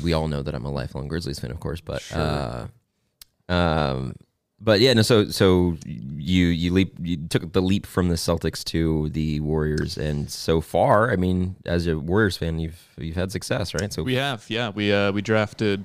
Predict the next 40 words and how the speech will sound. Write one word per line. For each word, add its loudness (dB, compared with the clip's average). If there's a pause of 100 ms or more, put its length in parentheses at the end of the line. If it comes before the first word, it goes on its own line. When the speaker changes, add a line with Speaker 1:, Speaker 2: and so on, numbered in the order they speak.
(120)
Speaker 2:
Klay. 0 (460)
I -12
mean, -14 (200)
I -8
was -4
on -6
the -12 (240)
call -2
when -8
they -6
were -8
making -8
that -12
call, -6
of, -12
of -6
course. -4
So 2
yeah, 2
we -2
<laughs> -
drafted -4
Klay 2
and, -6
uh, -2
Dre, -8
and -16 (380)
from -10
then -2
on -4
out, -6
it, -6 (880)
it -6
all 0
just -4
kinda -8
worked, -14 (320)
you -16
know. -16 (500)
Speaker 1:
Um, 4